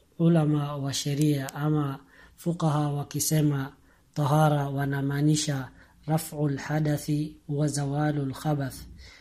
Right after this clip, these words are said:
Raf'ul hadath tulieleza ya kuwa ni,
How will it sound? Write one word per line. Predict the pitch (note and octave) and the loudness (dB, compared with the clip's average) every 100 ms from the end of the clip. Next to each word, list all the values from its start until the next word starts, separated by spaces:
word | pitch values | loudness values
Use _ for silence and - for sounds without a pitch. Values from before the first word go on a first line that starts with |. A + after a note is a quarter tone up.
| - _ - | -20 _ 0
Raf'ul | E3+ F3 F3 E3 | 2 2 2 2
hadath | D3+ E3 D#3+ D#3+ - | 2 2 2 0 -2
tulieleza | D3 C#3 D3 C#3+ D#3 C#3 D3 | -4 -2 0 2 2 0 -2
ya | C#3 | -6
kuwa | - D3 C#3 C3+ - - - - _ | -6 -6 -4 -6 -12 -20 -20 -20 _
ni, | D3 C#3 C#3+ C#3+ | -4 0 0 -2